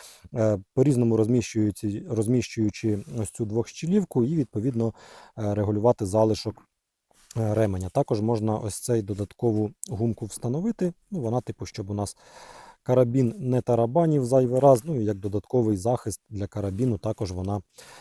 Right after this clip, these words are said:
е, буде працювати. І на задню частину, на задню частину так само можна встановити карабін.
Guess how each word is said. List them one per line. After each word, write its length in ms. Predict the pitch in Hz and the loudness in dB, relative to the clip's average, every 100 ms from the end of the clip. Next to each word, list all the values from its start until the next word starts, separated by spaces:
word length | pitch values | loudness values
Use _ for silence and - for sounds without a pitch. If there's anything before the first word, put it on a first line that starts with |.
| - _ | -20 _
е, 180 | 104 101 | -4 -4
буде 280 | 95 110 107 | -2 -2 -2
працювати. 640 | 107 101 117 104 95 90 - - - - | -2 -4 -2 -2 -2 -8 -14 -20 -16 -2
І 100 | 190 | 2
на 140 | 170 | 2
задню 380 | 127 160 143 143 | 6 4 4 0
частину, 1000 | 147 127 - 175 190 175 170 170 165 151 - | 0 -4 -2 0 2 0 0 0 -2 -4 -6
на 120 | 113 | -6
задню 360 | 107 123 113 113 | 0 0 0 -2
частину 500 | 127 - 170 170 139 | -4 -4 -2 -2 -2
так 180 | 120 | -4
само 320 | - 143 143 120 | -2 -2 0 -2
можна 380 | 107 120 117 | -2 -2 -2
встановити 880 | 113 - 110 101 95 120 - 117 110 - _ | -4 -6 -6 -6 -2 -4 -2 -2 -2 -8 _
карабін. 680 | - 113 117 98 98 98 | -6 -2 -2 -2 -4 -4